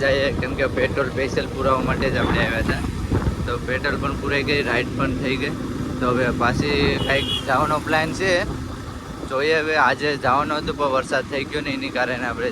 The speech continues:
જઈ શક્યા નહીં. બાકી ચાલો, હવે આપણે ઘરે જઈએ. તડકો પણ નીકળી ગયો છે, બે ત્રણ દી પછી તડકો નીકળ્યો છે ને, તો મોસમ બહુ ખરાબ હતું.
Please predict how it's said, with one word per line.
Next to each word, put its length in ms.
જઈ 220
શક્યા 320
નહીં. 180
બાકી 320
ચાલો, 240
હવે 160
આપણે 220
ઘરે 200
જઈએ. 180
તડકો 400
પણ 160
નીકળી 320
ગયો 200
છે, 80
બે 180
ત્રણ 220
દી 120
પછી 280
તડકો 320
નીકળ્યો 340
છે 100
ને, 140
તો 40
મોસમ 320
બહુ 80
ખરાબ 280
હતું. 160